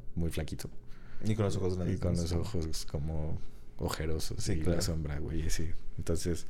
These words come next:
Speaker 1: no sé, güey, siempre me ha gustado. De hecho, tengo mi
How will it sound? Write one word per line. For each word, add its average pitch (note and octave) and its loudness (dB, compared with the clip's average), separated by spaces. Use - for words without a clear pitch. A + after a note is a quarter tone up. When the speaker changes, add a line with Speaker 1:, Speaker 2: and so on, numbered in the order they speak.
Speaker 1:
no C3 8
sé, D#3 6
güey, B2+ 4
siempre D#3+ 6
me C#3 10
ha - 8
gustado. B2 8
De A2 8
hecho, F#2+ 0
tengo F2+ 6
mi D#2 2